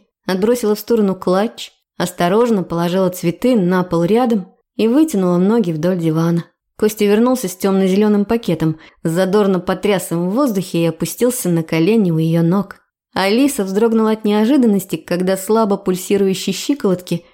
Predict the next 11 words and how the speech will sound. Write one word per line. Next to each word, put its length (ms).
коснулось 640
что-то 300
холодное. 680
«Зеленый 600
горошек – 720
лучшее 460
средство 600
от 180
вывихов 500
и 80
растяжений», 800